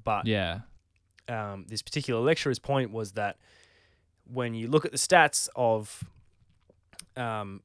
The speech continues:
Speaker 1: you know, revenue from sales versus streaming, um, revenue from streaming as opposed to sales, uh, plummeting, you also look at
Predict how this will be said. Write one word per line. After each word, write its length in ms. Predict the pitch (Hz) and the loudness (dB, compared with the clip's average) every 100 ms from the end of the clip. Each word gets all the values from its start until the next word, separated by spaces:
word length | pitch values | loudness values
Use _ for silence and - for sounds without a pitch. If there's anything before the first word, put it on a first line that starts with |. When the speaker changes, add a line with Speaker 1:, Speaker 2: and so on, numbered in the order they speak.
| - | -10
Speaker 1:
you 80 | |
know, 120 | 113 104 | -8 -4
revenue 500 | 113 120 120 117 107 | 0 0 0 -6 -8
from 240 | - 104 | -10 -8
sales 460 | - 110 107 101 98 | -4 -2 -2 -6 -8
versus 320 | 101 - - | -8 -6 -8
streaming, 580 | - 117 110 104 95 92 - - _ _ - - - | -6 -6 -6 -8 -10 -14 -18 -20 _ _ -20 -20 -16
um, 380 | 98 90 85 85 - | -14 -14 -16 -20 -4
revenue 360 | 123 147 151 131 | 0 2 0 -2
from 140 | 127 | -4
streaming 380 | - 135 123 113 | -6 -4 -4 -4
as 120 | 117 | -4
opposed 340 | 117 - 120 - | -2 0 0 -4
to 60 | |
sales, 460 | 110 104 95 90 - _ | -4 -4 -4 -8 -14 _
uh, 140 | 104 95 | -14 -12
plummeting, 680 | - 143 165 - 69 - - _ _ _ _ _ _ _ | -4 -2 0 -4 -10 -18 -20 _ _ _ _ _ _ _
you 160 | 120 | -6
also 320 | 113 123 113 | -2 -2 -2
look 260 | 107 104 - | -4 -8 -6
at 240 | 110 98 | -6 -6